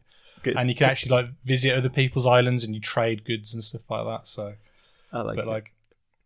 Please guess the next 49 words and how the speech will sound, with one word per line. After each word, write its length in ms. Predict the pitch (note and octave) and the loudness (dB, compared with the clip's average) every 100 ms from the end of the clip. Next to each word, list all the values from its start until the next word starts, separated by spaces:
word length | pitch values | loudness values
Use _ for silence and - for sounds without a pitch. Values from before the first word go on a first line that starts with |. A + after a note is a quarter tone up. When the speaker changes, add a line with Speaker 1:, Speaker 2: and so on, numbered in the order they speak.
| _ _ - | _ _ -4
Speaker 2:
is, 220 | A3 - | -2 0
uh, 100 | B3+ | -2
was 140 | B3 B3+ | -2 6
Harvest 580 | C4 B3+ A#3 B3 - | 10 10 8 2 -2
Moon 300 | G3+ A3+ A3 | -2 0 0
another 260 | B2 A2 G#2+ | 0 -4 -6
one 120 | G#2 | -8
of 80 | G2 | -10
those 220 | G2+ G2 | -10 -12
kind 200 | - G2+ | -10 -10
of 60 | F#2+ | -10
games? 480 | G2+ G2 G2+ - - _ _ _ _ _ _ | -14 -14 -18 -20 -20 _ _ _ _ _ _
Speaker 1:
Uh, 200 | E3 F#3+ | -2 0
Speaker 2:
Was 80 | F#3 | -2
it 20 | |
Speaker 1:
it 0 | |
was 0 | |
a 60 | D3+ | -2
Speaker 2:
Harvest 300 | D#3 F3 F3+ | 0 0 0
Moon? 60 | E3 | 2
Speaker 1:
farming 340 | D3+ D3 C#3+ G2 | 4 6 4 0
game, 220 | - G1+ | -2 -2
definitely. 540 | F#2 B2+ - - - A#2+ - | -4 -8 -10 -12 -14 -16 -4
Harvest 360 | D3 E3 F3+ | -2 -2 -4
Moon, 240 | F#3+ F#3 F#3 | -8 -6 -4
yeah. 200 | F#3+ C3+ | -2 -2
Speaker 2:
Yeah. 140 | G#2+ | -2
Speaker 1:
I'm 80 | G#2 | -4
sure 160 | - F#3 | -2 -2
it 40 | |
was 100 | E3 | -2
a 20 | C3 | -4
farming 320 | C3+ B2+ G#2+ | -4 -2 -2
game 200 | G2+ F#2 | -2 -4
on, 80 | G2 | -4
like, 240 | F#2+ G2 _ _ | -6 -8 _ _
the 160 | G2+ F#2+ | -10 -8
N 180 | A#2+ F3 | -6 -8
sixty-four. 640 | - - - - A3+ D4 | -12 -20 -20 -8 -4 -4
Is 100 | C#4 | -4
it 80 | - | -2
that 160 | D#3+ F#3+ | 0 2
old, 340 | A3 B3+ C#4 - | 0 -2 -4 -4
Harvest 340 | G#3 A3 - | -2 -4 -10
Moon? 200 | B3 B3 _ _ _ _ _ - | -14 -18 _ _ _ _ _ -10
Speaker 2:
Probably, 580 | - A#2 G2+ F#2+ F#2+ F#2+ | -4 -4 -4 -8 -16 -14
yeah. 160 | G#2 A2 - _ _ _ _ _ _ _ _ _ _ _ | -16 -18 -20 _ _ _ _ _ _ _ _ _ _ _
Speaker 1:
I 40 | C3 | -20
th-, 200 | - | -18